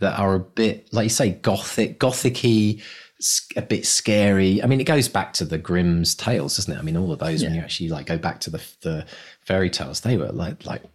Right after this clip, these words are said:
Speaker 2: Yeah.
Speaker 1: and
Speaker 2: But I
Speaker 1: Disney
Speaker 2: thi-,
Speaker 1: even, I mean.
Speaker 2: I, I think the lesson is, is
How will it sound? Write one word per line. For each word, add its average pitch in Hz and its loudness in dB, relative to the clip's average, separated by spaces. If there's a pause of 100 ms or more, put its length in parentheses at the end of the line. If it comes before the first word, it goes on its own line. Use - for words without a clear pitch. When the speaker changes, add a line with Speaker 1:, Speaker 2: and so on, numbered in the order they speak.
(220)
Speaker 2:
Yeah. 90 2 (220)
Speaker 1:
and 104 4
Speaker 2:
But 185 4
I - 2
Speaker 1:
Disney 202 4
Speaker 2:
thi-, 208 4
Speaker 1:
even, 78 -6
I 82 -4
mean. 85 -2
Speaker 2:
I, 170 2
I 160 4
think 220 2
the 170 4
lesson 170 4
is, 101 2
is 131 4